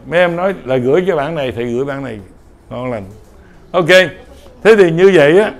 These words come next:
đây là cái quá trình của rung động thư giãn để luyện tập. Đầu tiên là mình sử dụng cái đũa.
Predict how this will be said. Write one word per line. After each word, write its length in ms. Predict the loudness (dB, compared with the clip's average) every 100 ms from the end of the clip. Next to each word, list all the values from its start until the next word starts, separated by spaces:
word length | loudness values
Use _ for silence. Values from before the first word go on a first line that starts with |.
| 0
đây 300 | 4 4 4
là 160 | 0
cái 220 | 0 -2
quá 480 | 0 0 0 -2 -8 -12 -20 -2
trình 360 | 0 0 -4 -10
của 460 | -6 -4 -2 -4 -8 -16 _ _ 2
rung 200 | 2 0
động 200 | -4 -2
thư 160 | 0
giãn 320 | 0 -2 -4 -12 -20 -20 -20 -20 -20 -4
để 180 | 0 0
luyện 240 | 0 -2
tập. 200 | -6 -10 -16 -20 -20 -20 -20 -20 -20 -20 -20 -20 -20 -20 -20 -20 -20 -20 -20 -20 -20 -20 -20 _ -2
Đầu 180 | 2 4
tiên 340 | 6 6 4 -2 -14 -20 -20 -10
là 100 | -6
mình 140 | -4 0
sử 120 | 0
dụng 160 | 2
cái 80 | 0
đũa. 300 | 0 2 0